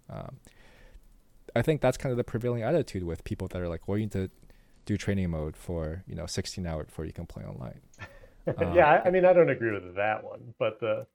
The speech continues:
Speaker 1: Right.
Speaker 2: it does feel like, at the very least, I wanna know what moves I have,
Speaker 1: Yeah,
Speaker 2: and
Speaker 1: yeah,
Speaker 2: that
Speaker 1: yeah. So, so that's, that's kind of where the, you know, the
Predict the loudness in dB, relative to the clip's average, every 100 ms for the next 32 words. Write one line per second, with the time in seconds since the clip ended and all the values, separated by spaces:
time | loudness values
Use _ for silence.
0 | -6 -6 -6 -6 -6 -2 8 8 8 2
1 | 4 4 2 -2 -4 -2 2 2 2 -2
2 | -6 -8 -14 -18 _ _ _ 0 2 4
3 | 2 0 0 0 2 -2 -2 -6 -6 -6
4 | -4 -4 -4 -4 -4 4 6 6 4 2
5 | -2 -2 6 6 6 2 6 6 4 -2
6 | -2 2 2 4 4 4 2 2 0 -4
7 | _ _ _ -2 -2 -2